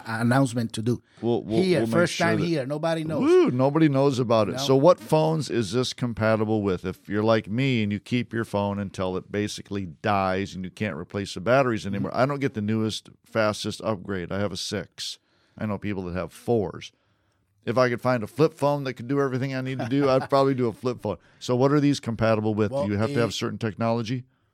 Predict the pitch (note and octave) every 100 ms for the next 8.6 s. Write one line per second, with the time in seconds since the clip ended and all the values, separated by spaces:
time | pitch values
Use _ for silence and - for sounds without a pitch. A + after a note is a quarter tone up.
0 | _ _ _ _ - C3 D#3 C3+ - -
1 | C#3+ D#3 D3+ D#3+ C#3+ C3+ B2 A#2 C#3 D3+
2 | D3 D3 D#3 D#3+ - B2+ C3 C3+ A2 C#3+
3 | D3+ D3 C#3+ C3+ C3+ A#2+ A2 C3 C3 A#2+
4 | F#2 E2 - - _ - A#2 C#3+ C3+ A#2
5 | D#2+ _ _ - B2 C3+ D3 C#3 C#3+ C#3
6 | - - - _ _ - - - D3+ D#3+
7 | - - _ _ _ - - D3 D3+ D3+
8 | E3 E3+ - B2+ A#2+ A2